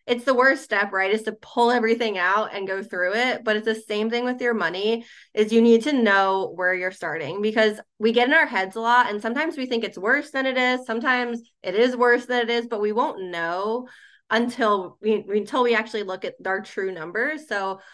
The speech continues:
what I want you to do is set aside time, or this might take you an hour, it might take you three weeks. I don't know, you know, depending on your schedule, definitely don't rush it, but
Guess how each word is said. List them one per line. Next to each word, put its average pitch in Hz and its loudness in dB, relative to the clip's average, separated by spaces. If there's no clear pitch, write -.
what 202 -2
I 202 2
want 220 0
you 262 -4
to 254 0
do 214 2
is 196 -8
set 208 -2
aside 247 2
time, 214 2
or 196 -4
this 233 0
might 269 0
take 247 0
you 226 -6
an 185 -4
hour, 269 4
it 277 4
might 214 2
take 226 2
you 226 -4
three 202 -6
weeks. 254 -2
I 202 4
don't 208 2
know, 220 6
you 226 6
know, 185 0
depending 208 -4
on 196 -4
your 185 -6
schedule, 220 -2
definitely 190 -4
don't 175 -4
rush 175 -6
it, 240 -2
but 190 -2